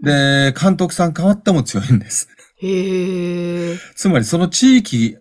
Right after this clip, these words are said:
Speaker 1: が、あ、すごい野球どころで、
Speaker 2: うん。
Speaker 1: もう、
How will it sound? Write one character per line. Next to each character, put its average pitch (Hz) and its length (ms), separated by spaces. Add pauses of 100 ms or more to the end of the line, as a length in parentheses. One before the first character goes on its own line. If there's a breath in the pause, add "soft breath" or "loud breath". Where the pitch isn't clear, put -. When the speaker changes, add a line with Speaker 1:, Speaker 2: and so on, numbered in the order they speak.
(440)
Speaker 1:
が、 123 540
あ、 110 40
す - 240
ご 180 240
い 156 180
野 117 140
球 127 400
ど 120 140
こ 117 120
ろ 113 160
で、 110 440 (560 loud breath)
Speaker 2:
う 110 60
ん。 - 20
Speaker 1:
も 104 420
う、 98 220